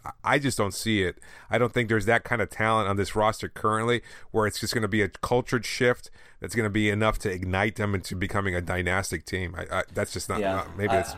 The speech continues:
Speaker 1: my
Speaker 2: I,
Speaker 1: feeling.
Speaker 2: I don't, I don't know who the replacement is that's better than Doc Rivers. I think Doc, it, you know, the, the fact that he's blown so many three one leads is a blemish on his resume, but it's not, it doesn't make him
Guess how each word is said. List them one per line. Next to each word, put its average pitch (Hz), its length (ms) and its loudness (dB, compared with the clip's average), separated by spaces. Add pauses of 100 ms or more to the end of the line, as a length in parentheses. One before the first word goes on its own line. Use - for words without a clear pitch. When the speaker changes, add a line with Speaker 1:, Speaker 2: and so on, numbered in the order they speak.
Speaker 1:
my 92 160 0
Speaker 2:
I, 117 80 2
Speaker 1:
feeling. 85 200 0
Speaker 2:
I 135 80 4
don't, 143 300 0
I 131 100 4
don't 135 100 4
know 120 140 0
who 123 80 0
the 107 80 2
replacement 101 500 0
is 90 160 -2
that's 92 160 -2
better 92 220 0
than 90 100 -2
Doc 85 240 0
Rivers. 85 260 -6
I 92 60 -6
think 95 160 -6
Doc, 92 400 0
it, 110 140 -4 (100)
you 110 140 -8
know, 95 80 -2
the, 101 160 -4 (160)
the 110 100 -2
fact 117 320 0
that 113 80 2
he's 107 140 -2
blown 104 260 0
so 107 140 -6
many 104 120 -2
three 101 200 -2
one 95 220 0
leads 95 320 -4
is 101 540 -2 (220)
a 110 80 0
blemish 107 400 0
on 98 120 0
his 92 120 -6
resume, 92 440 -2
but 98 160 0
it's - 200 -6
not, - 480 -2
it 110 120 -4
doesn't 110 260 0
make 107 180 0
him 98 420 -4